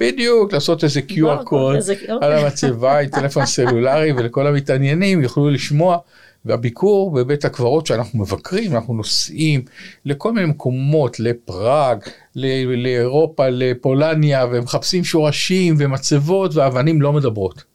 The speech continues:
Speaker 1: אבל אני חושב שעם הרעיון הזה, שאני מקווה שהוא יאומץ, אוקיי, זה לא איזה סטארט-אפ שאני הולך לעשות אותו מחר בבוקר, אפשר יהיה ללמוד
Speaker 2: אין
Speaker 1: הרבה
Speaker 2: לדעת.
Speaker 1: יותר, כן, יהיה לדעת, אם,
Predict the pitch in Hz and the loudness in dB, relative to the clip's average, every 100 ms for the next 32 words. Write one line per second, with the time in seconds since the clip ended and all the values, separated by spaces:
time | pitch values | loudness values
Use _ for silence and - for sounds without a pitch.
0 | _ _ _ _ _ _ _ _ - 113 | _ _ _ _ _ _ _ _ -10 -8
1 | 147 165 196 190 156 143 131 135 165 170 | -6 -2 -2 0 -2 0 0 2 2 2
2 | 135 160 160 143 - 135 123 127 131 131 | 0 0 0 0 -4 -6 -4 -2 -2 0
3 | 127 127 127 135 131 - - - 117 117 | 0 0 0 0 0 -2 -6 -4 -4 -4
4 | 120 104 123 139 117 - 120 117 110 101 | -4 -2 0 0 -2 -2 -2 -2 -2 -6
5 | - 98 107 110 110 - 123 117 110 117 | -6 -4 -4 -2 -4 -4 -4 -2 -2 0
6 | 120 139 185 - 165 180 - - - - | 0 2 0 0 0 -2 -6 -20 -20 -20
7 | _ - - - 180 170 165 175 175 160 | _ -10 -6 -2 0 2 0 2 2 2
8 | 180 185 - 190 175 127 117 143 98 151 | 2 2 0 0 0 0 -4 -6 -4 -2
9 | 170 196 185 190 202 160 131 120 120 | -2 0 -2 -2 0 -2 -2 -4 -4